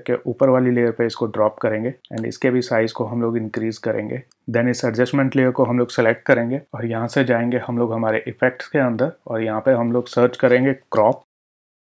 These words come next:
और इसको ड्रैग करके एडजस्टमेंट लेयर के ऊपर ड्रॉप करेंगे and then क्रॉप में टॉप हम लोग करेंगे टेन परसेंट and बॉटम हम लोग करेंगे टेन परसेंट।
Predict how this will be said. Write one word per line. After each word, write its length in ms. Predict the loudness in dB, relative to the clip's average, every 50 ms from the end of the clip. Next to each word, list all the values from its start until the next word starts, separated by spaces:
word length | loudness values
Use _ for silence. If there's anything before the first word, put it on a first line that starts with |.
| _ _ _ _ _ _ _
और 120 | -10 -8 -8
इसको 220 | -8 -6 -6 -6
ड्रैग 280 | -4 -2 0 0 0 0 0
करके 320 | -2 0 0 0 0 2 2
एडजस्टमेंट 520 | 2 2 0 -2 -6 -4 -2 -4 -2 0
लेयर 200 | 0 0 0 0
के 140 | 0 -2 -2
ऊपर 260 | -2 0 0 0 0
ड्रॉप 300 | 0 2 0 0 0 0 -2
करेंगे 360 | -2 -2 -2 -2 -2 -6 -8 -10 _ _ -8 -6
and 180 | -4 -4 -2 -2
then 180 | -2 -2 -2 -2 -2
क्रॉप 300 | 0 2 2 2 2 2
में 160 | 2 2 2 0 -4 _ _ 4
टॉप 260 | 6 6 6 4 0 _ -16 -16 -8
हम 140 | -6 -4 0
लोग 220 | 0 0 0 0 -2
करेंगे 360 | -2 -2 0 0 0 0 -2 -2 -2 -2
टेन 180 | 0 0 0 -4 -2
परसेंट 420 | -2 -2 -2 -2 -4 -6 -6 -6 -10 _ -12 -8 -6
and 160 | -6 -6 -6 0
बॉटम 420 | 2 4 4 4 4 2 0 0 0 -2
हम 140 | -2 0
लोग 200 | 0 0 0 0
करेंगे 380 | -2 -2 -2 -2 -2 -2 -4 -4 -6 _ 0
टेन 180 | 2 2 2
परसेंट। 400 | 0 -4 -4 -4 -4 -8 -14 -14